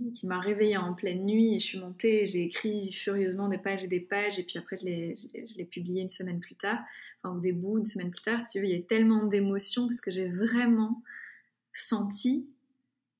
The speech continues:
les Margot que j'avais été, et la Margot que je serais, et celle que j'étais aujourd'hui, et c'est, et ça a été très, très puissant, et ça permet aussi de se dire, j'espère que ça peut être utile à ceux qui nous écoutent, de se dire, en fait, on n'est jamais seul.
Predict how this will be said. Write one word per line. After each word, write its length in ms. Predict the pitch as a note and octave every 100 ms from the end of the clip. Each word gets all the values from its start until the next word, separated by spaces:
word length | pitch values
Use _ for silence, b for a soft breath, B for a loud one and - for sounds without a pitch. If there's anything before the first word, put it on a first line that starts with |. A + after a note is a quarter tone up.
| _ _ _ _ _ _ _ G#3+
les 120 | G#3
Margot 320 | F#3+ G3+ A3+
que 100 | A3
j'avais 360 | G#3 F#3+ F#3 F3
été, 420 | F3 A3 A3+ -
et 40 |
la 140 | F#3 F3
Margot 320 | F3 F#3+ G#3
que 60 |
je 100 | F#3
serais, 460 | F#3 - - G3+ G3
et 40 | G3+
celle 240 | - G3
que 120 | G3+
j'étais 260 | F#3+ F3+ G#3
aujourd'hui, 480 | F#3 F3+ F#3 F3+ G#3+
et 40 |
c'est, 180 | G#3+ -
et 60 | G#3
ça 140 | -
a 20 |
été 160 | F#3 F3+
très, 160 | - A#3
très 160 | -
puissant, 400 | A#3 G#3 - C4
et 80 | B3
ça 140 | A#3
permet 260 | G3+ G3 G3+
aussi 240 | G3+ C4
de 40 | B3+
se 100 | A#3
dire, 220 | A3+ B3
j'espère 340 | A3+ - A3+
que 100 | -
ça 140 | A3+ F#3+
peut 200 | - F#3+ B B B B
être 180 | G3+ -
utile 220 | G3+ B3 A3
à 60 |
ceux 140 | - G3+
qui 160 | -
nous 160 | G3+ F#3+
écoutent, 240 | F#3 A#3+
de 100 | G3+
se 40 | F3+
dire, 160 | G#3+
en 60 | -
fait, 160 | A#3+
on 80 | A#3
n'est 160 | G3+ F#3+
jamais 400 | F3+ G#3+ A3+ G#3+
seul. 600 | - - G3+ F#3 F3+ F3+